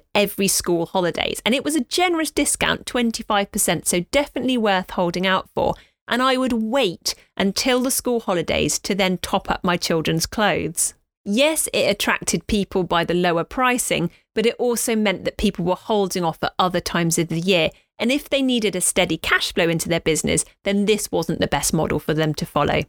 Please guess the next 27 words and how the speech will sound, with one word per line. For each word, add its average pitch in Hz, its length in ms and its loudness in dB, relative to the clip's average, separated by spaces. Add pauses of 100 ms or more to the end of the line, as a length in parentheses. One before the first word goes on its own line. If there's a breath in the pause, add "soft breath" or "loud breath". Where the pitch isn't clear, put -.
(140)
Incidentally, 285 760 0
they 202 140 0
do 202 240 2
no 196 260 2
longer 165 300 0
offer - 320 -2
this - 320 0
discounting. - 800 0 (560)
Next 359 440 0
up, - 300 0
you 254 160 2
may 277 320 2
be 330 160 0
projecting 226 600 -2
to - 160 -2
your 202 240 2
customers 170 580 -2
a 214 80 2
lack 226 320 -2
of 226 160 0 (140)
confidence - 840 0
in 190 220 2
the 190 80 0
value 185 500 0
of 170 160 -2
your 170 160 0
services. - 800 0